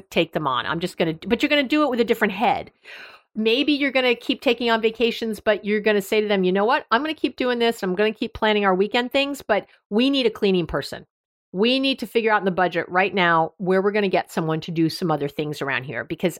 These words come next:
I, I can't do all the things, and I'd rather do these fun things than that. So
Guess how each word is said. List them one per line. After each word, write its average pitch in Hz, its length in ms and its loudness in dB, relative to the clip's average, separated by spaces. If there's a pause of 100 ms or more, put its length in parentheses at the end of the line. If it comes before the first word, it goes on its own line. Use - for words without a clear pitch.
(120)
I, 190 260 2
I 190 80 2
can't 208 300 -2
do 202 220 -2
all 160 260 4
the 156 120 -4
things, - 460 -6
and 175 100 2
I'd 165 140 2
rather 185 280 4
do 160 140 0
these 262 280 -2
fun 160 220 0
things 151 440 -4
than 147 240 -4
that. - 380 -6 (420)
So 202 420 2